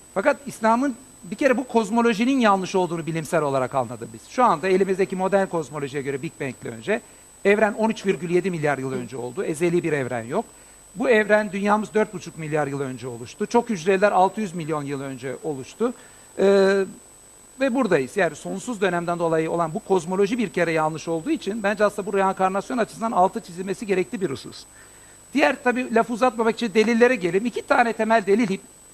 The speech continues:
genelde ileri sürülüyor reenkarnasyonla ilgili. Biri hipnoz, biri çocuk yaşantıları. Hipnozla ilgili de bazen kişiyi uyutuyorlar. Hipnoz eden kişi de onu yönlendirerek diyor ki, "Sen şimdi geriye git, geriye git. Nereye gidiyorsun?" İşte falanca on beşinci yüzyıla gidip bir şey anlatıyor.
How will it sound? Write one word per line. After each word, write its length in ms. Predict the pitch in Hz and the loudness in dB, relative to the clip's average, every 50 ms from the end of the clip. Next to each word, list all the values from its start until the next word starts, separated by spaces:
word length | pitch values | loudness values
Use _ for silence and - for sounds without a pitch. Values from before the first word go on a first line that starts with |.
| - - | -18 -4
genelde 360 | 156 175 185 180 175 165 - 160 | 0 0 2 2 2 2 0 0
ileri 260 | 160 160 160 156 156 | -2 0 -2 -2 -4
sürülüyor 540 | - - 160 151 143 139 147 139 131 127 131 - - - - - - - 156 | -6 -10 -10 -10 -8 -6 -4 -4 -4 -4 -6 -10 -16 -20 -20 -20 -12 -6 -2
reenkarnasyonla 720 | 156 160 147 - 156 151 147 147 147 139 - 156 139 151 | -2 -2 -2 0 -2 -2 -2 -2 -4 -6 -8 -10 -12 -8
ilgili. 220 | 156 180 202 220 | -4 -4 -4 -2
Biri 240 | 190 214 226 220 185 | 0 0 0 0 0
hipnoz, 360 | 185 202 - - 226 233 185 | -2 -4 -4 -6 -6 -6 -4
biri 140 | 190 208 196 | -6 -8 -6
çocuk 300 | - - 196 180 - - | -4 -4 -6 -6 -4 -6
yaşantıları. 680 | 185 147 - - 156 139 127 - 139 135 143 202 285 285 - - - - - - - - - - _ - | -6 -6 -6 -6 -8 -8 -10 -10 -10 -8 -8 -8 -8 -10 -12 -18 -20 -20 -20 -20 -20 -20 -20 -10 _ -4
Hipnozla 380 | 226 220 - 262 269 269 - 247 | -4 -2 0 0 0 0 0 0
ilgili 200 | 233 208 254 240 | 0 2 2 2
de 100 | 247 214 | 6 8
bazen 260 | 240 240 226 240 233 | 8 8 8 4 0
kişiyi 300 | - - 208 - - 269 | -6 -6 -8 -6 -4 0
uyutuyorlar. 520 | 254 247 220 202 - 214 202 208 240 262 - - - - - - - _ - - - - - - | 0 2 2 2 2 4 4 6 4 4 2 -4 -14 -20 -20 -20 -20 _ -20 -20 -20 -20 -8 -6
Hipnoz 300 | 196 190 - 233 247 240 | -6 -4 0 0 2 2
eden 200 | 240 233 226 233 | 2 2 2 0
kişi 200 | 233 - 196 - | -2 -4 -6 -2
de 40 | - | 0
onu 120 | 240 226 233 | 0 2 4
yönlendirerek 560 | 233 220 226 226 226 226 190 233 240 233 - | 4 4 4 2 2 0 2 0 0 0 0
diyor 100 | 269 269 | -2 -4
ki, 100 | 240 196 | -4 0
"Sen 160 | - 220 226 | 0 0 0
şimdi 260 | 214 - 233 233 226 | 0 0 -2 -2 0
geriye 260 | 175 220 226 247 254 | 2 2 4 4 2
git, 160 | 233 - - - | 2 0 0 4
geriye 260 | 214 202 220 233 226 | 4 6 6 6 4
git. 160 | 196 - - | 0 0 0
Nereye 240 | 220 233 233 208 185 | 0 2 4 4 2
gidiyorsun?" 440 | 156 165 147 165 170 - - 247 233 | 2 -2 -6 -8 -8 -8 -8 -8 -8
İşte 240 | 202 - - 220 | -4 -2 -2 0
falanca 380 | 220 - 220 214 226 226 196 214 | 2 4 4 4 4 2 0 -2
on 100 | 226 214 | 0 2
beşinci 300 | 208 196 - 190 175 196 | 2 2 2 -2 -6 -8
yüzyıla 220 | 202 156 180 180 | -8 -6 -4 -4
gidip 220 | 160 160 208 233 - | -4 -4 -6 -8 -10
bir 60 | - | -6
şey 140 | - 226 220 | -2 0 0
anlatıyor. 420 | 196 143 120 117 110 - - - | 0 0 -2 -8 -14 -16 -20 -20